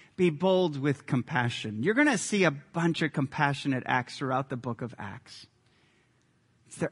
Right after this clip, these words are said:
acts of compassion that God used to do something even greater. And that's the second thing they were bold with. They were bold with Jesus. Let's keep reading. Verse eleven, it says this,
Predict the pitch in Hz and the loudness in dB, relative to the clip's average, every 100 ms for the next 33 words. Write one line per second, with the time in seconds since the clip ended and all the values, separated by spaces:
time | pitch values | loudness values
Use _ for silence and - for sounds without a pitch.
0 | - 180 165 - - 143 135 135 123 151 | 0 0 0 -6 -8 -8 -4 -6 0 2
1 | 147 - 120 113 - 156 151 127 147 143 | 2 0 -4 -2 2 4 4 2 0 0
2 | - 127 143 - 147 143 135 139 143 123 | -2 -2 -2 0 -2 -2 0 0 2 0
3 | 123 135 139 110 110 - - 165 175 208 | 0 2 2 0 -6 -14 -4 4 4 4
4 | 180 - 226 220 170 160 143 127 117 127 | 2 6 6 6 4 6 6 4 4 2
5 | 123 156 196 190 190 196 208 196 180 190 | 2 2 4 6 6 8 8 8 6 2
6 | - 190 180 160 127 - - _ - - | 6 8 8 8 4 2 -14 _ -20 -4
7 | 240 233 - 226 196 208 180 139 156 190 | 0 2 4 4 8 8 8 6 6 4
8 | - 147 156 147 120 117 - 143 127 175 | 4 6 6 6 2 -2 -2 -2 0 2
9 | 147 - | 2 2